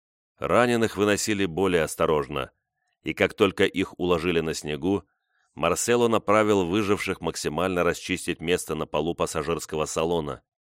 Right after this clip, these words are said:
Подчинённые мужественно выполняли его приказы, но работа была изнурительной и шла мучительно медленно. Все страдали от ледяного ветра и задыхались в разрежённом воздухе.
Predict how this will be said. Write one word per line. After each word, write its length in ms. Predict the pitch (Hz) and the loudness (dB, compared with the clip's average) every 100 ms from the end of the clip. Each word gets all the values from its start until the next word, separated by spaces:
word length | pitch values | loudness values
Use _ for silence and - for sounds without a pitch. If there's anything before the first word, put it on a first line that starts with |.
| _ _ _ _ _ _ | _ _ _ _ _ _
Подчинённые 880 | 76 - 87 92 90 90 87 78 - _ _ | -6 -2 0 2 2 2 2 2 -4 _ _
мужественно 560 | - 92 104 - 95 92 | -2 2 2 0 -2 0
выполняли 560 | 92 92 87 92 92 | 2 2 4 4 2
его 220 | 90 85 | 2 2
приказы, 600 | 80 78 76 95 87 90 - _ _ _ _ _ - | 0 -2 0 0 2 -2 -4 _ _ _ _ _ -8
но 180 | 67 | 0
работа 380 | 80 82 110 117 | 2 4 2 2
была 300 | 101 104 104 | 2 2 2
изнурительной 840 | 92 95 101 104 85 76 71 67 - _ _ _ | 2 0 -2 -2 -4 -4 -4 -6 -10 _ _ _
и 100 | 67 | -8
шла 240 | - 80 | -4 0
мучительно 600 | 92 92 - 101 104 95 | 0 0 -2 -4 -2 -2
медленно. 760 | 95 92 90 73 73 71 69 - _ _ _ _ _ _ _ _ | -2 2 0 0 -4 -6 -10 -12 _ _ _ _ _ _ _ _
Все 280 | - - 104 | -12 2 2
страдали 520 | - 98 98 104 101 | 4 2 4 4 6
от 160 | 98 - | 4 2
ледяного 460 | 95 92 95 95 | -2 0 2 4
ветра 440 | 90 90 104 - 92 | 4 4 2 2 0
и 40 | |
задыхались 640 | 82 87 87 85 95 95 87 | 0 -2 -4 2 2 2 0
в 60 | |
разрежённом 640 | 85 90 87 85 92 90 90 | -2 0 0 0 0 2 -2
воздухе. 640 | 87 92 71 71 71 65 | 0 0 -2 -8 -4 -6